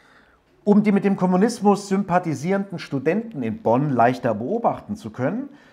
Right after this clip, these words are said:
beteiligte sich Felfe als Agent Provocateur an der Gründung einer kommunistischen Studentengruppe, die als Sammelbecken politischer Gleichgesinnter dienen sollte.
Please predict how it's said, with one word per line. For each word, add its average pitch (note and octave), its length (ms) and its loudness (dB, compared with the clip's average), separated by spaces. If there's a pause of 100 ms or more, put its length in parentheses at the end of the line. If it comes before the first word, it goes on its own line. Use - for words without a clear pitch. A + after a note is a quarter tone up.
(140)
beteiligte F3 500 2
sich B2+ 240 -10
Felfe F3 480 0
als C3 340 -4
Agent B2+ 420 -4
Provocateur D#3 880 -4 (240)
an B2 160 -6
der G#2 100 -2
Gründung E3 540 -2
einer A#2 260 -2
kommunistischen A#2+ 760 -4
Studentengruppe, C3 800 -6
die - 200 -8
als G2+ 220 -8
Sammelbecken D3+ 680 -2
politischer C3 720 -4
Gleichgesinnter G#2+ 880 -6
dienen F#2+ 320 -8
sollte. D2+ 400 -16